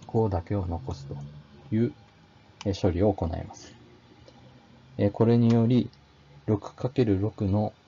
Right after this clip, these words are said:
特徴マップ画像が二かける二の、えー、特徴マップ画像に、えー、解像度を落とすことができます。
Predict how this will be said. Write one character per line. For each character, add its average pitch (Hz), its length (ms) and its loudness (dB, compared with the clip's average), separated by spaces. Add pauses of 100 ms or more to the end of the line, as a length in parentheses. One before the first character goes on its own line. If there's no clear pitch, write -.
(1600)
特 110 220 0
徴 110 160 4
マ 104 140 4
ッ 98 40 2
プ 101 200 -4
画 101 160 4
像 87 240 -4
が 104 260 0 (760)
二 110 200 2
か 107 140 -2
け 107 140 -2
る 101 120 4
二 110 180 4
の、 90 140 -4 (400)
え 85 120 -4
ー、 - 20 -6
特 90 260 -10
徴 - 160 -6
マ 92 140 -2
ッ - 40 -6
プ - 180 -10
画 87 140 -4
像 85 200 -6
に、 117 180 -2 (680)
え 98 40 -6
ー、 87 320 -6
解 95 200 0
像 98 180 0
度 92 120 -2
を 113 140 -2
落 104 120 -6
と 98 60 -2
す - 120 -14
こ - 100 -8
と 110 120 -6
が 131 100 -6 (600)
で - 100 -4
き - 100 -10
ま 85 100 -12
す。 - 220 -20